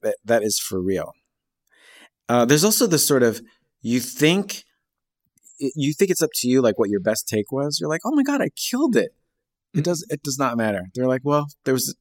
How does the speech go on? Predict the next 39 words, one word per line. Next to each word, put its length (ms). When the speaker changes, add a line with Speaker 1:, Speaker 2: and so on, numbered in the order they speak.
Speaker 1:
this 120
technical 380
thing." 180
Like 100
you 80
said, 140
the 80
focus. 540
There's 160
a 60
sound 340
issue. 400
It 140
Speaker 2:
How 80
Speaker 1:
doesn't 140
Speaker 2:
about 100
Speaker 1:
ma-, 60
Speaker 2:
this? 160
Speaker 1:
it 40
doesn't 200
matter 200
what 80
Speaker 2:
You 40
Speaker 1:
you 120
Speaker 2:
do, 0
Speaker 1:
think. 180
Speaker 2:
you 100
do 140
one 340
that 120
you 60
think 180
is 100
great, 380
and, 240
and 260
there's 200
no 280
issues, 440